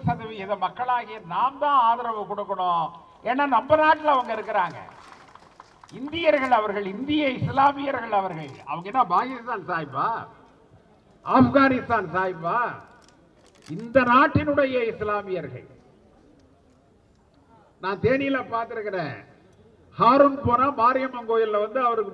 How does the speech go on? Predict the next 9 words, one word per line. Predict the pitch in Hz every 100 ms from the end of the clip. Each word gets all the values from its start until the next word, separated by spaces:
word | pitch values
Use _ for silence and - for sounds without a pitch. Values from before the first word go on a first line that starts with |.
| 190
பொட்டு | 220 226
வைக்கிறான். | 196 170 - - - _ _ _ _ _ _ _ _ _ _ _
நான் | 190 202
கேட்டேன், | 208 202
"என்னப்பா | 202 226 208 214
எவ்வளவு | 190 220 220
நன்கொடை | 202 202 202 185
கொடுத்தீங்கன்னு?" | 175 165 175 180 170
கேட்டேன். | 160 135 135 -